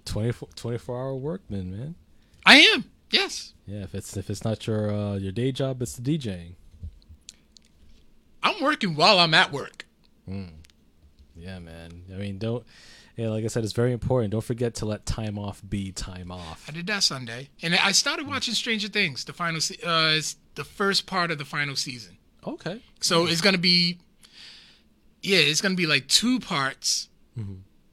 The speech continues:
Speaker 2: So, like, the first, you know, the first part of the final season is gonna be coming out. It's
Speaker 1: Yeah.
Speaker 2: already out, and then I think in July.
Speaker 1: Okay. Yeah, I,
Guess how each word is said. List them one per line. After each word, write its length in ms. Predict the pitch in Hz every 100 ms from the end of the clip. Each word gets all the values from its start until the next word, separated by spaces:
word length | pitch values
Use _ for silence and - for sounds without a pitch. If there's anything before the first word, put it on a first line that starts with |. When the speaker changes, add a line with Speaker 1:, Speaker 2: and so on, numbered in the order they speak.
| _ _ _ _ _ 147 131 _ _ _ -
Speaker 2:
So, 560 | - 170 147 139 135
like, 300 | 131 131 127
the 80 | 147
first, 420 | - 180 180 185
you 80 | 160
know, 140 | 147
the 80 | 143
first 300 | 135 180 175
part 220 | - 170 156
of 80 | 147
the 60 |
final 280 | - 147 135
season 240 | - 135
is 80 | 135
gonna 160 | 123 127
be 100 | 120
coming 220 | 117 113
out. 160 | 113 113 117 -
It's 220 | 147 139
Speaker 1:
Yeah. 60 | 135
Speaker 2:
already 340 | 127 127 127 117
out, 280 | 107 113 -
and 140 | 120
then 160 | 127 127
I 80 | 123
think 280 | 120 147 -
in 220 | 120 110
July. 960 | - - 95 98 107 98 98 - - _ _ _ _ -
Speaker 1:
Okay. 380 | 113 - 90 92 - - - _ - _ _
Yeah, 200 | 110 101
I, 240 | 107 123